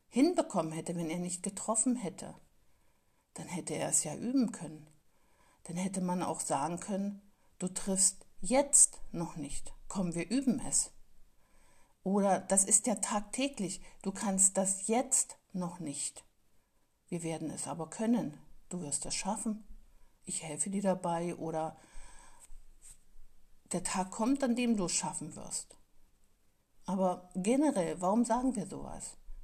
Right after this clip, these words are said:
„Du kannst das nicht. Du triffst nicht.“ Warum?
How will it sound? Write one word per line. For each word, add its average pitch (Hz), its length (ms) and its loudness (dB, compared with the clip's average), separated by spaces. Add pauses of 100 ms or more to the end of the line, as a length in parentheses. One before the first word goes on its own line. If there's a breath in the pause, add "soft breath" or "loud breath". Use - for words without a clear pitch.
„Du 185 100 -10
kannst - 460 0
das 143 140 -8
nicht. 156 440 -8 (640 soft breath)
Du 208 120 2
triffst - 480 0
nicht.“ 156 400 -10 (160)
Warum? 175 540 0